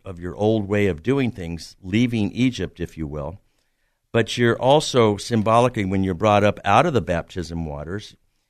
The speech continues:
you're being resurrected into this new life, into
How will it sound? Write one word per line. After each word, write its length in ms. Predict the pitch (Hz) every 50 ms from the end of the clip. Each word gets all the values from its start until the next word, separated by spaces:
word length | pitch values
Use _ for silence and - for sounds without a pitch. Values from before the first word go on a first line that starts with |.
| _ _
you're 100 | 98 110
being 260 | 98 117 131 143 131
resurrected 760 | 123 135 135 123 123 120 110 123 147 160 - 95 87 76 - _ _ _ _ _ _ _ _ _ _ _ _ _ _ _ _ _ _ _ _ _ _
into 600 | 107 117 127 147 147 - - - 87 71 69 76 - _ _ _ _ _ _ _ _ _ _
this 420 | - 101 104 101 - - - - -
new 340 | - 98 95 95 107 120 127
life, 640 | 113 104 107 107 107 90 80 71 - - _ _ _ _ _ _ _ _ _ _ _ _ _ _ -
into 640 | 110 120 127 127 123 - - 104 90 85 80 78